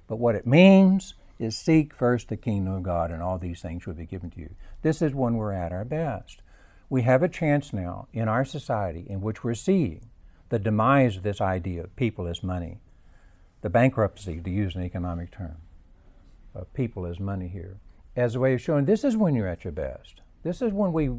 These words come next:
get our deepest satisfaction, when we have the, the,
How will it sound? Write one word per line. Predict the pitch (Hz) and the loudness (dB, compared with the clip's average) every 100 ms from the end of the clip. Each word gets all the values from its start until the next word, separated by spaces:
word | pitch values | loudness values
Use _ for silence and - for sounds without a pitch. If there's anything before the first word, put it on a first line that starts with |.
| - | -4
get | 165 151 - | 0 0 2
our | 117 | 0
deepest | 110 220 226 185 | 2 2 0 -2
satisfaction, | 175 170 151 165 151 - 92 95 - - - - - | 0 0 0 -4 -4 -6 -12 -12 -16 -20 -20 -20 0
when | 156 156 | 4 8
we | 170 | 8
have | 160 190 196 165 143 | 8 8 8 6 4
the, | 160 - - | 4 2 0
the, | 143 | 0